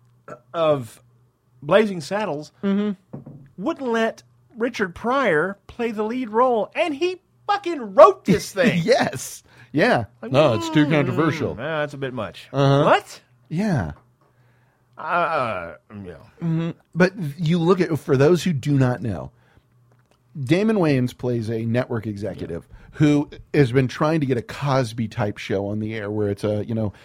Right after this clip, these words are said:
Speaker 2: a black professional family,
Speaker 1: Mm-hmm.
Speaker 2: and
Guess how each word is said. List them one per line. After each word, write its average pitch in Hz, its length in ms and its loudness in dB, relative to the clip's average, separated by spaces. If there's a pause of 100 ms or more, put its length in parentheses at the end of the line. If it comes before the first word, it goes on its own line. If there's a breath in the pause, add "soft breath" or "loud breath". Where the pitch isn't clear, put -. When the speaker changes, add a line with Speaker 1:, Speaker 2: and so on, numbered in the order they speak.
(220 loud breath)
Speaker 2:
a 107 220 -2 (140)
black 135 300 -2
professional 120 540 -2
family, 107 640 -2
Speaker 1:
Mm-hmm. - 60 -12 (380 soft breath)
Speaker 2:
and 139 280 2